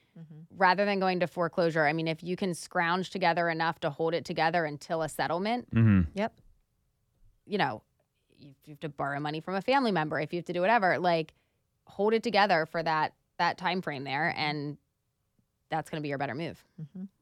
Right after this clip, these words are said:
Speaker 3: So there's a couple other factors, too. So we're in agreement so far. We've seen the yield on the ten-year Treasury bill. It's up in, like, the three point two five percent range.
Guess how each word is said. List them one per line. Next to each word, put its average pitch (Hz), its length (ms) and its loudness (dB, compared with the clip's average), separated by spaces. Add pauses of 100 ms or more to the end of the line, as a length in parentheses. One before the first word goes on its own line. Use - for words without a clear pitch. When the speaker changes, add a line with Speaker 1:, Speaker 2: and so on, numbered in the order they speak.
(380)
Speaker 3:
So 151 260 6
there's 131 200 4
a - 40 -2
couple 175 220 8
other 165 160 8
factors, 127 380 6
too. 101 180 6
So 113 120 0
we're 117 100 6
in 117 40 8
agreement 131 340 6
so 113 220 6
far. 80 300 4
We've 104 140 4
seen 156 200 6
the 131 80 8
yield 147 280 8
on 131 80 8
the 120 80 6
ten-year 127 360 8
Treasury 135 460 8
bill. 120 320 10
It's - 180 2
up 113 180 6
in, 107 120 8
like, 104 180 6
the 95 80 0
three 123 200 4
point 113 280 4
two 107 140 2
five 101 280 6
percent 135 320 6
range. 123 420 6